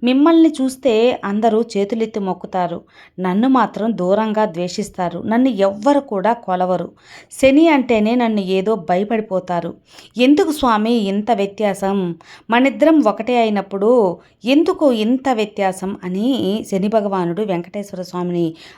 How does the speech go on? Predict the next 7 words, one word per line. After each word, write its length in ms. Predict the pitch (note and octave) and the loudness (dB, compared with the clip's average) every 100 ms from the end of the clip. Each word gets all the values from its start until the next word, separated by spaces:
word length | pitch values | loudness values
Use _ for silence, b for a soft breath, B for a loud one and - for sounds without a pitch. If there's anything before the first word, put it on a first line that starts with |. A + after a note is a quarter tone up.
| - | -8
అడిగినప్పుడు 580 | D#3+ F3 G3+ F#3+ E3 F3+ | -4 -2 -2 -4 -6 -6
అప్పుడు 440 | - F#3 - C#4 | -4 -6 0 0
వెంకటేశ్వర 580 | F#3+ F#3 - A#3 A3 G3 | 0 -4 -4 -8 -6 -8
స్వామి 360 | F3 E3+ F3+ F#3+ | -6 -6 -4 -2
ఇలా 140 | E3+ | -2
చెప్తాడు, 580 | E3 E3 E3 F3 D#3+ - b b b b | -4 -8 -6 -6 -6 -10 b b b b
"శని, 680 | - F#3+ F#3 B3+ D#4 F3+ E3+ | -6 -2 0 2 2 0 -4